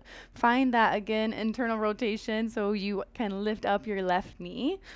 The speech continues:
Right hand comes behind you. Your left hand's gonna fly up and behind you as well. Think, uh, just a different variation of our wild thing. So lift up, lift up, lift up. Really driving through your left heel, ooh, left heel to make that happen.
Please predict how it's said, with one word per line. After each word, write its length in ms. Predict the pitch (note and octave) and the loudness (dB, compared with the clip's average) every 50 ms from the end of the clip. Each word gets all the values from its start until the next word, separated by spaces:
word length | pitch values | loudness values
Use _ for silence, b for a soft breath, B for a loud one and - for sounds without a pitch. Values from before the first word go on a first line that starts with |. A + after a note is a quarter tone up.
| B B B | B B B
Right 300 | - A3 A3 A#3+ B3+ C#4+ | 4 4 4 4 4 2
hand 220 | - G#4+ G#4+ G4+ - | 2 0 0 0 2
comes 280 | - D4+ C4+ C4+ A#3+ | 2 2 4 4 4
behind 560 | - G#3 G3+ - - F#3+ F#3 F#3 F#3+ F#3 - | 4 2 2 4 2 0 0 0 -2 -6 -4
you. 80 | - E3+ | -4 -2
Your 180 | E3 E3+ F3+ F3+ | 0 2 2 6
left 260 | F#3+ F#3 A3 - - | 6 6 4 4 2
hand's 240 | - C4+ C4+ C4 B3 | 2 2 2 2 2
gonna 160 | - G#3+ G#3 | 2 0 0
fly 400 | - - - - F#3+ F3+ F3+ F3 - | -2 -2 -2 0 2 4 4 2 4
up 200 | F3 F3 F3 - | 2 2 2 2
and 120 | - G3 | -2 0
behind 460 | E3+ F3 F3 - E3+ D#3+ E3+ E3+ E3+ - | 0 -2 -2 0 -2 -2 -2 -8 -6 -6
you 140 | E3+ E3 | -4 -2
as 160 | E3+ E3 E3 E3+ | -2 -4 -4 -4
well. 460 | E3 E3 - - - G#3+ C#4+ D#4+ D4+ B B B B B B B | -2 0 2 4 6 6 6 4 4 B B B B B B B
Think, 300 | - D#4+ D#4+ F#4 - - - | -4 -2 -2 -2 -4 -4 2
uh, 300 | - E4+ E4+ E4+ E4+ F4 - | 4 4 6 6 4 4 2
just 240 | - F4 - - | 0 -4 -2 -2
a 80 | F4+ E4 | -4 -4
different 340 | - E4+ E4+ - F#4 D#4+ D#4 | -2 -4 -2 -2 -2 -2 0
variation 400 | E4+ E4 D#4+ D#4 D#4+ - - D#4+ | -2 -2 0 0 -2 -4 -4 -4
of 80 | D#4 | 0
our 140 | D#4+ D#4 D4+ | 2 2 4
wild 360 | C#4+ D4+ D4 D4+ D4+ D4 C#4+ | 6 6 6 6 4 4 2
thing. 300 | - - G#2+ G#2+ - F3 - B B B B B B B B B | 0 -4 -4 -4 -8 -14 -18 B B B B B B B B B
So 360 | - - G#3+ G#3 G3+ G3 - - | -8 0 2 4 4 4 2 0
lift 300 | - F3+ - - - - | -2 -2 -2 -2 -6 -6
up, 180 | - - - - | -4 -4 -4 -4
lift 280 | - A3+ A3 - - - | -6 -8 -8 -8 -10 -8
up, 220 | - A#3 A#3+ - | -8 -8 -8 -8
lift 320 | - G#3+ G#3 G#3 - - - - | -10 -10 -10 -10 -12 -20 -12 -8
up. 280 | C4+ C#4+ - - - - b b b b b b - - - - - - - | -8 -8 -8 -10 -20 -20 b b b b b b -20 -20 -20 -20 -20 -20 -18
Really 380 | A3 A3 A#3 B3 C4 D4+ D#4 | -14 -10 -8 -6 -6 -6 -8
driving 360 | - D#4 D4+ C#4+ D4+ D4+ C#4+ B3+ | -8 -8 -10 -10 -8 -10 -10 -10
through 160 | - C4+ C4+ | -10 -12 -12
your 160 | C4+ B3+ A#3+ | -10 -10 -10
left 260 | A3 G#3 G#3 A3 - | -8 -8 -10 -10 -12
heel, 260 | - - A3+ A3+ C4 - - | -16 -14 -14 -14 -14 -14 -10
ooh, 200 | - G4 E4+ A3+ - | -8 -8 -8 -8 -12
left 300 | G3 F#3+ G#3+ A#3+ B3 B3 | -12 -12 -12 -12 -12 -10
heel 200 | - D4 A#3+ C4+ | -8 -8 -8 -6
to 80 | B3+ C#4+ | -8 -8
make 280 | A#3 G3 G3+ G#3+ - | -10 -10 -12 -14 -12
that 200 | - G3 F#3 - | -10 -10 -10 -10
happen. 560 | - G#3+ F3+ E3+ - - - C4 D4 F4 G4 | -12 -16 -16 -16 -16 -16 -14 -12 -12 -10 -12